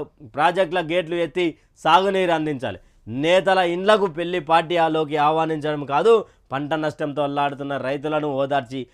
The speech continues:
ఆ పరిహారం అందించాలి అంటూ కూడా ఒకటి ఇక్కడ చూసిరు ప్రజలారా,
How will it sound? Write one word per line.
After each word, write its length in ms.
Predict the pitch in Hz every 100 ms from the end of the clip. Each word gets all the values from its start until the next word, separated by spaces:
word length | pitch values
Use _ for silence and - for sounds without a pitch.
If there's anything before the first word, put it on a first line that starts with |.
| _ _
ఆ 40 | 98
పరిహారం 640 | 113 127 139 143 156 147
అందించాలి 500 | 135 127 113 117 117
అంటూ 220 | 113 110
కూడా 320 | 110 123 117 98 - - 92 - _ _ _ _ _ _ _ _ -
ఒకటి 280 | 131 196
ఇక్కడ 220 | 196 196 185
చూసిరు 220 | 185 190
ప్రజలారా, 420 | 156 135 101 80